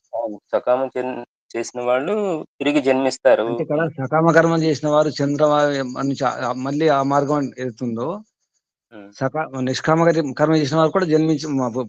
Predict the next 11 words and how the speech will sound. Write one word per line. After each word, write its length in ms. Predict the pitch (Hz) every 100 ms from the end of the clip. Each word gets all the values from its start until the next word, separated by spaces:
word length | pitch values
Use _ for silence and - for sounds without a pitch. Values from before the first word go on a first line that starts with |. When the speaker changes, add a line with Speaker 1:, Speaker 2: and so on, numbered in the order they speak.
| -
Speaker 2:
పుట్టేటప్పుడు 300 | 135 170 165
అలాగే 200 | 151 170
పుడతారు 300 | 175 147 135
మళ్ళీ. 360 | 131 131 107 - _
అంతే. 400 | 123 123 117 - _ _ _ _ -
మార్గం 280 | 120 135 135
అదే, 120 | 127
వచ్చేటప్పుడు 360 | 117 - 139 135
మార్గం 320 | 123 120 117
అదే 160 | 110 120
ఉంటుంది. 360 | 113 101 87